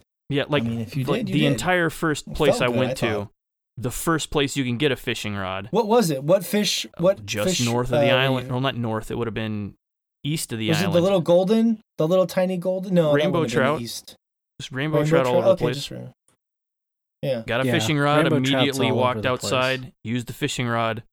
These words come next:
Speaker 1: and I was constantly fighting against the fish the way it said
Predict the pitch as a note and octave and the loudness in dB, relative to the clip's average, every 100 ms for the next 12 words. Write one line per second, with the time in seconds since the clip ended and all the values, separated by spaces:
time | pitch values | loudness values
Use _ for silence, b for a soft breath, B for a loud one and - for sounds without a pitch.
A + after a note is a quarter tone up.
0 | _ _ _ _ _ - A#2+ A#2 A2 A2 | _ _ _ _ _ -8 -6 -4 -4 -4
1 | A2 - - F#3+ G#3+ - F#3+ E3+ F3 E3+ | -6 -8 -4 -2 -2 -2 -4 -2 -2 -2
2 | D#3+ - _ _ _ - D#3 D3 C#3+ C#3 | -4 -8 _ _ _ -6 0 0 0 -4
3 | C3 C#3 D3+ - A2+ - G#2 G2+ - A2+ | -4 -2 -2 -4 -8 -4 -6 -6 -6 -4
4 | A2 G#2+ - C3 A#2+ A2 | -2 -4 -4 -4 -4 -6